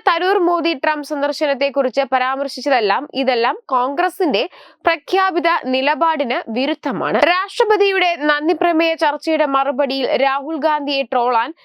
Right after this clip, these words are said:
തരൂരിനെയാണ് പ്രധാനമന്ത്രി നരേന്ദ്രമോദി ആയുധമാക്കിയത്. ലോക്സഭയിൽ ബജറ്റ് സമ്മേളനത്തിലെ നന്ദി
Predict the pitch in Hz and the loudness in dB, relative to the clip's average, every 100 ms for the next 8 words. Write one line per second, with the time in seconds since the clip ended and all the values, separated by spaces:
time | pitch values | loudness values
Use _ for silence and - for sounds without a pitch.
0 | _ - 320 320 381 392 392 349 262 262 | _ 0 0 2 0 0 0 0 -2 -4
1 | 240 262 269 262 247 240 247 247 262 285 | -2 -2 -2 -2 -2 -2 -2 -2 -2 -2
2 | 320 262 220 254 - 214 233 233 175 151 | -2 -2 -2 0 0 0 -2 -4 -4 -6
3 | - 156 240 - _ _ _ _ - - | -4 -2 -2 -2 _ _ _ _ -20 -10
4 | - 240 277 - 320 269 311 294 262 262 | 2 2 2 0 2 2 2 2 0 0
5 | 320 285 320 294 285 285 277 285 294 262 | -4 -2 0 0 -2 -4 -2 -2 0 -2
6 | 277 | -2